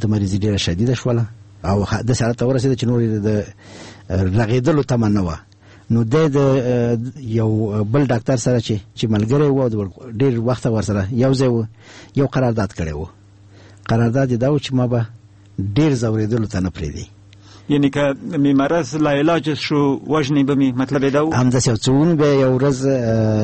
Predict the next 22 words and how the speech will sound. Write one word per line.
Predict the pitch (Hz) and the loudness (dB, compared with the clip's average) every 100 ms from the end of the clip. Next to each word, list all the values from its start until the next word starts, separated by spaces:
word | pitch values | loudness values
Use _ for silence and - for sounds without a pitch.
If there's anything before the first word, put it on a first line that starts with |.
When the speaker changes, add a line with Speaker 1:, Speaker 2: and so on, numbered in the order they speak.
| 104 | 2
Speaker 1:
دی | 127 | 0
د | 120 120 120 107 120 123 101 | 2 2 0 0 -2 -2 -2
مکس | 120 - - - | 0 -2 -6 -8
شور | - - 139 | -8 -2 0
ده، | 117 110 | 0 0
د-، | 104 110 | 0 -2
دغه | 107 113 | 0 0
ډاکټر | 104 113 117 | 0 0 2
نوم | 131 | 2
دی، | |
هغه | 135 113 | 2 2
راغواړي، | 113 107 156 | 0 0 0
ورته | 135 131 | 0 -2
وایي | 120 | -2
چې | 117 | 0
زموږ | 120 | 0
قرارداد | 110 113 127 | 0 0 0
خو | - | 0
دې | 110 | -2
په | 104 | 0
یاد | 110 110 | 0 0
دی | 92 110 | 0 -2